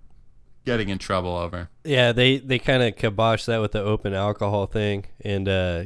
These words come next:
Speaker 2: 'cause I, I understand the time efficiency that you speak of is that by the time you're home, you're like, "Oh, I'm buzzing. Let's drink the rest of these."
Speaker 1: <laughs>
Speaker 2: Like,
Speaker 1: Yeah,
Speaker 2: that's, uh,
Speaker 1: exactly.
Speaker 2: generally, you don't wanna, like, have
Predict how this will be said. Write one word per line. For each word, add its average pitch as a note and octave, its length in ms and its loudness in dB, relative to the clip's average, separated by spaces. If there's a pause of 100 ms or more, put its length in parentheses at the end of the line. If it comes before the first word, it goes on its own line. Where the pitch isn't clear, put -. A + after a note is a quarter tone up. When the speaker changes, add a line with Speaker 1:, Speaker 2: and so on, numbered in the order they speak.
Speaker 2:
'cause A2+ 480 -2
I, E3 180 4
I F3 180 6
understand D#3+ 420 4
the G#2+ 60 0
time D#3 300 0
efficiency A2 580 -2
that G#2 100 -2
you G2+ 80 -6
speak B2 340 -4
of G2+ 140 0
is G2 160 -2
that A2+ 120 -2
by B2 180 2
the A2+ 100 0
time C3+ 260 2
you're A2+ 120 0
home, C#3 240 2
you're B2 100 2
like, B2+ 100 -2
"Oh, G#3+ 360 4
I'm E3+ 100 0
buzzing. D#3+ 460 2
Let's E3 260 0
drink G3 240 2
the F#3+ 100 2
rest A#3 260 0
of C3 100 -2
these." A2+ 360 0
Speaker 1:
<laughs> - 0 -
Speaker 2:
Like, F3+ 280 4
Speaker 1:
Yeah, A#3 400 10
Speaker 2:
that's, C3+ 440 8
uh, D3+ 60 4
Speaker 1:
exactly. A#2 360 6 (580)
Speaker 2:
generally, F3+ 680 6
you D#3 80 4
don't D#3+ 200 4
wanna, C3+ 340 2
like, B2 240 0
have A#2+ 340 -2